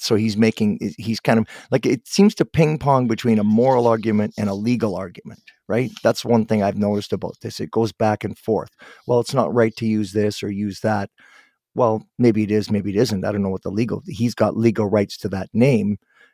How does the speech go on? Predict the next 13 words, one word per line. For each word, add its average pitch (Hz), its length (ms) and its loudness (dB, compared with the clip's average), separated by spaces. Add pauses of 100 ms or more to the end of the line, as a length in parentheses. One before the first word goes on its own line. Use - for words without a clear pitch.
(120)
Um, 107 260 2 (100)
and 110 160 6
then 110 340 2 (260)
saying 127 300 2
that 113 140 0
they're 120 100 0
both 104 300 -2
multimillionaires 104 720 0
should - 380 -2
kind 160 280 2
of 123 80 2
be 113 180 2
irrelevant, 104 600 0